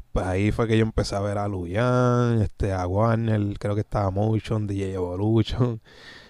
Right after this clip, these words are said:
Eran diferentes D Js y, y yo hacía, hacían mixeos tirándose. Este, subían, porque tú tienes la libertad de tú subir tu,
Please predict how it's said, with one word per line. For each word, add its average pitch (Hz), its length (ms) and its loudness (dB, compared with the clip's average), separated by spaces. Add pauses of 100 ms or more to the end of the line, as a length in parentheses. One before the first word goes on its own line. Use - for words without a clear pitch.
Eran 127 320 8
diferentes 135 500 6
D 135 380 8
Js - 140 -8
y, 113 440 0
y 107 60 4
yo 117 140 8
hacía, 120 160 8
hacían 139 280 8
mixeos 147 460 8
tirándose. 127 680 6 (960)
Este, 104 960 2 (1000)
subían, 127 540 6
porque 120 160 10
tú 117 100 4
tienes 127 160 4
la 139 60 6
libertad 139 340 6
de 135 80 8
tú 127 100 2
subir 123 300 4
tu, 123 400 4